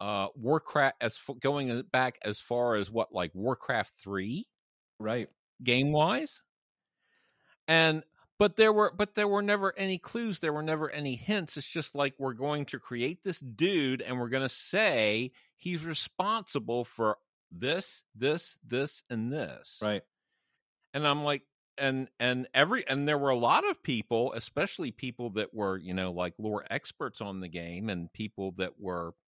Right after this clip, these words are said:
Speaker 1: writers and whatnot, saying, "How do you, how do you just throw this guy in here and say he is the root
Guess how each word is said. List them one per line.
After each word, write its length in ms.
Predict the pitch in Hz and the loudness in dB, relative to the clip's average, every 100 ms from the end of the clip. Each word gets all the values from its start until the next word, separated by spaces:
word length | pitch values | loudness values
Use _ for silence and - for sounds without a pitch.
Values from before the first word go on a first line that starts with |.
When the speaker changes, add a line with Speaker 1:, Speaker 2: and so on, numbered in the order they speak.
| 117 | -8
Speaker 1:
writers 640 | 101 95 87 95 120 - _ _ - | -4 -4 -6 -8 -10 -14 _ _ -14
and 140 | 95 | -10
whatnot, 440 | 90 - 90 90 - - - | -10 -8 -4 -4 -6 -20 -12
saying, 300 | - 156 196 | -4 -4 -4
"How 320 | - - 214 269 | -10 -6 -4 -4
do 120 | 277 | -4
you, 120 | 214 - | -6 -8
how 220 | - 254 | -10 -10
do 80 | - | -6
you 140 | 247 | -8
just 280 | 190 170 - - | -6 -10 -12 -8
throw 260 | 117 135 | -2 0
this 240 | 160 151 - | 0 -6 -2
guy 320 | 120 113 101 - | 0 0 -2 -6
in 200 | 139 160 | -6 -6
here 360 | 110 98 98 | -6 -4 -4
and 260 | 82 98 95 | -4 -6 -6
say 460 | - 127 120 110 113 - - _ | -4 0 2 0 -4 -14 -20 _
he 220 | 139 147 | -2 0
is 160 | 131 | 0
the 140 | - 104 | -2 0
root 260 | 104 131 | 0 0